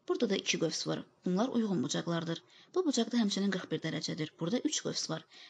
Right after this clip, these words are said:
Həmin bucağın ölçüsünü bilmirik. Amma o bucaq buradakı üç qövslü bucaqla uyğun bucaqlardır. Sarı A B C üç bucağının bucaqlarından biri otuz dərəcədir. Həmin üç bucağın iki tərəfi qeyd edilib.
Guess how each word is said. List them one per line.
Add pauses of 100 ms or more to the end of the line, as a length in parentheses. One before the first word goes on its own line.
(120)
Həmin
bucağın
ölçüsünü
bilmirik. (140)
Amma
o
bucaq (640)
buradakı
üç
qövslü
bucaqla (680)
uyğun
bucaqlardır. (240)
Sarı
A
B
C
üç
bucağının (180)
bucaqlarından
biri (100)
otuz
dərəcədir. (1800)
Həmin
üç
bucağın
iki
tərəfi
qeyd
edilib.